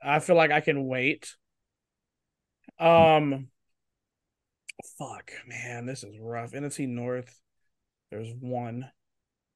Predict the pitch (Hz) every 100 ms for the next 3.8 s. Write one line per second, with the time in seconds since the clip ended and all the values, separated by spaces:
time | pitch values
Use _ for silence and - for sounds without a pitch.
0 | _ _ _ _ _ _ _ 123 123 127
1 | 117 107 101 107 - _ _ _ _ _
2 | - 143 135 131 - 135 127 120 123 151
3 | 151 151 151 151 - - - -